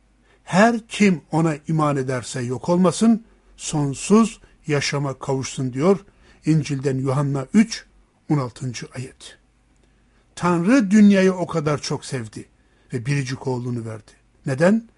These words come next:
Ona iman eden sonsuz yaşama kavuşsun diye. Burada değerli dinleyicilerimiz, dikkatimizi çeken iki nokta vardır. Birincisi, yeniden doğmamızın gerekliliğidir.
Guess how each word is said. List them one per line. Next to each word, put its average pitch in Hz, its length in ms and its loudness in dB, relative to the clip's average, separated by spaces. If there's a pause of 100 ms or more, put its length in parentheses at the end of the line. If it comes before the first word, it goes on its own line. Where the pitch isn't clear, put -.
(300)
Ona 139 220 -4
iman 131 320 -4
eden 175 300 2 (140)
sonsuz 143 800 -2 (240)
yaşama 127 540 -4 (320)
kavuşsun 117 600 -12
diye. 113 120 -16 (1120)
Burada 233 420 4
değerli 190 240 2
dinleyicilerimiz, 147 680 -2 (500)
dikkatimizi 180 560 -2
çeken 165 420 -4
iki - 220 -6
nokta 117 320 -6
vardır. - 480 -16 (460)
Birincisi, 160 600 2 (380)
yeniden 185 680 4
doğmamızın 165 720 2
gerekliliğidir. 131 960 -4